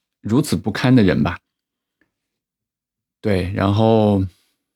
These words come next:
有的时候夜深人静的时候，我就会问自己一个问题：这个问题就是坚持和执着的区别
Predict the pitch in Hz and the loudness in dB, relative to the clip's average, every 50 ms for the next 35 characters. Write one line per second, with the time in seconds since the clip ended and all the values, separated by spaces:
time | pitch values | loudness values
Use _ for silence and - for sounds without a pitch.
0 | _ _ _ _ _ _ _ _ _ _ _ _ _ _ _ _ _ _ _ _ | _ _ _ _ _ _ _ _ _ _ _ _ _ _ _ _ _ _ _ _
1 | _ _ _ _ _ _ 175 - _ _ _ _ _ _ _ _ _ _ _ _ | _ _ _ _ _ _ -20 -20 _ _ _ _ _ _ _ _ _ _ _ _
2 | _ - - _ _ _ _ _ _ - 123 120 143 202 - 180 147 156 151 147 | _ -20 -20 _ _ _ _ _ _ 0 2 4 4 4 4 4 4 6 6 4
3 | 127 156 151 117 107 123 180 170 123 101 - 101 98 107 101 92 85 - - 101 | 6 6 6 6 4 4 4 4 4 4 4 2 2 4 2 2 2 0 -2 0
4 | - 113 107 104 117 143 143 110 98 - - 104 87 - - - - - 101 113 | 2 2 4 4 4 6 6 6 4 2 0 -2 -4 -4 -6 -10 -10 -4 0 2
5 | 117 123 160 151 104 95 - - - - - - - - - 135 127 127 135 131 | 2 4 4 4 4 2 2 -2 -8 -12 -14 -16 -14 -4 0 2 4 6 6 4
6 | 120 107 113 107 123 117 110 - - - 120 113 107 101 101 98 - - _ _ | 4 4 4 4 4 4 4 2 2 2 4 4 4 4 2 0 -2 -6 _ _
7 | _ _ _ _ _ _ _ - - 139 139 135 139 131 - - 104 101 104 - | _ _ _ _ _ _ _ -4 2 4 4 6 6 4 2 2 2 2 2 2
8 | - 90 - - 98 107 123 127 92 92 95 98 - - - 131 120 - 101 90 | 2 0 0 0 0 2 2 2 2 2 2 0 0 0 0 0 2 2 2 2
9 | 92 95 101 110 - | 2 2 0 -2 -6